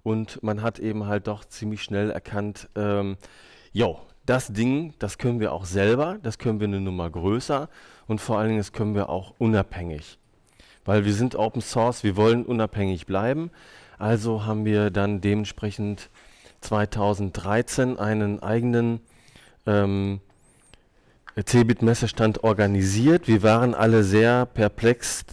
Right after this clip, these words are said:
ähm, dass das so, äh, reibungslos über die Bühne ging. Hier, ähm, hat man mal so einen kleinen Überblick, ähm, über diesen Stand.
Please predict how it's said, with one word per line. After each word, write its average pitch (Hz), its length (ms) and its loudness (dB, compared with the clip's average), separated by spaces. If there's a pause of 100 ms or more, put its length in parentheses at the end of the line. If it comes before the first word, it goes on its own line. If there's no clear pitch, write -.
ähm, 107 640 2 (400)
dass 110 240 0
das 110 320 0
so, 110 600 2
äh, 104 40 -2
reibungslos 107 880 0
über 101 160 0
die 95 100 -2
Bühne 120 320 0
ging. 117 340 0 (2500)
Hier, 107 500 6
ähm, 101 720 2 (1120)
hat 104 180 -2
man 110 160 4
mal 104 360 4
so 101 100 2
einen 95 260 0
kleinen 120 720 4
Überblick, 110 840 2
ähm, 101 520 0 (880)
über 104 300 4
diesen 98 600 0
Stand. 131 640 0